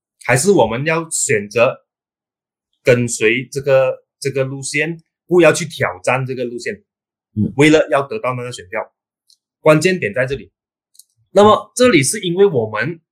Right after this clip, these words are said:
Speaker 1: 假设马来选民不接受，
Speaker 2: 嗯。
Speaker 1: 而我的论述是马来选民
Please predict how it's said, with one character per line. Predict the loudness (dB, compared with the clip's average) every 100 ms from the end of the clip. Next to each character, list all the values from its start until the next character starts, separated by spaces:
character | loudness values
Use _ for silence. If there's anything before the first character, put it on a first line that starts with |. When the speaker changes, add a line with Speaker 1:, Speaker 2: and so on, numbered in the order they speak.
| _ _ _ -6
Speaker 1:
假 | 0 2 2 0 -4
设 | 0 2 2 -4 _ _
马 | 0 0
来 | 2
选 | 0 -2 -6
民 | -8
不 | -10 -4
接 | 0
受， | 4 6 4 0 _ _ _ _ -20 _ _ _
Speaker 2:
嗯。 | 4
Speaker 1:
而 | 6 6
我 | 4 -2 -4 -4
的 | -2
论 | -2
述 | -4
是 | -6 -4 -4 -8 _
马 | 0 2
来 | 2 2
选 | 0 -2
民 | -2 -4 -6